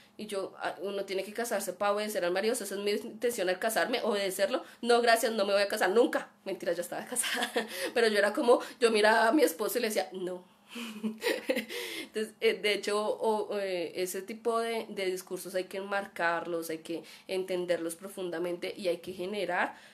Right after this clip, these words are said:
nuevas plataformas, ¿no? Entonces, sí me acuerdo mucho, una vez en la mezquita me pasó que yo estaba comiendo y me dijeron, "¡Ah! ¿Y ya le sirvió a su esposo?". Y yo, "Eh, no,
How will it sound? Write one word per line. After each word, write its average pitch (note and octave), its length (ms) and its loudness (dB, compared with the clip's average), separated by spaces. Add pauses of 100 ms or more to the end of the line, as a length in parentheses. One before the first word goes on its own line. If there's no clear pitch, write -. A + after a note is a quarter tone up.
nuevas F#3+ 400 -2
plataformas, F#3 680 -2
¿no? D#3 220 -4 (340)
Entonces, F3+ 540 -6 (240)
sí - 180 -6
me G#3 100 0
acuerdo G3+ 440 -2
mucho, G3+ 320 -6
una G3 140 2
vez F#3+ 140 2
en G3 80 -4
la G3 80 0
mezquita G3 400 -4
me F3+ 100 0
pasó F#3+ 360 -2
que F3 120 -8
yo F3+ 80 -8
estaba F3+ 300 0
comiendo F#3+ 360 -4
y F3+ 40 -2
me F#3+ 100 -2
dijeron, F#3 240 -4
"¡Ah! - 40 2 (280)
¿Y D4 100 2
ya C4+ 100 8
le A#3+ 100 10
sirvió C#4+ 260 6
a - 40 6
su A3+ 80 4
esposo?". D4 340 4
Y F4 60 10
yo, C#4+ 240 4
"Eh, F#3+ 260 -2
no, G3 680 0